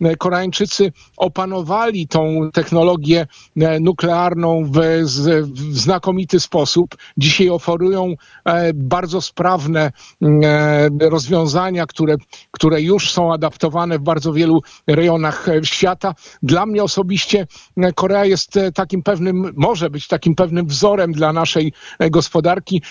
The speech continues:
Pamiętam, byłem tam, mm, kilkanaście lat temu po raz pierwszy i, em, w-, wtedy punkt startu gospodarki koreańskiej niewiele różnił się od naszej, e, pozycji. Dzisiaj to,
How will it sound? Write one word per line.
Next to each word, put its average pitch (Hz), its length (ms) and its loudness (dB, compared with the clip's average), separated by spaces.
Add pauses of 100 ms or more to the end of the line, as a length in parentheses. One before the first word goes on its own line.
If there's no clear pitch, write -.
Pamiętam, 175 640 -2
byłem 170 300 4
tam, 175 260 -2 (300)
mm, 170 320 2
kilkanaście 175 600 -2
lat 165 180 -4
temu 185 260 2
po 180 100 2
raz 160 180 0
pierwszy 196 480 0
i, 165 380 0 (280)
em, 165 680 0 (120)
w-, 160 220 0
wtedy 240 340 -2
punkt 208 260 0
startu 220 460 0
gospodarki 185 800 0 (200)
koreańskiej 190 720 0 (220)
niewiele 196 400 2
różnił 180 360 -4
się 185 160 0
od 170 120 0
naszej, 175 420 2
e, 165 160 2
pozycji. 160 520 -2
Dzisiaj 175 360 0
to, 180 220 0